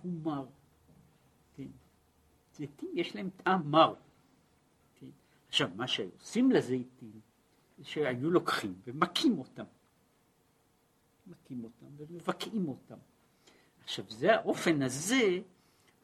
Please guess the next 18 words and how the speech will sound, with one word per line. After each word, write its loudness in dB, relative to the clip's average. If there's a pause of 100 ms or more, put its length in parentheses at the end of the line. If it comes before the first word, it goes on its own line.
הוא -4
ממתיק 6
את -4
המרירות -6
שלהם. -16 (640)
הוא -12
ממתיק -12
את -8
המרירות -16
שלהם, -18 (540)
והם -10
מקבלים -10 (140)
טעם -12
אחר. -18 (120)
המרירות -16
איכשהו -16 (100)
היא -18
יוצאת. -14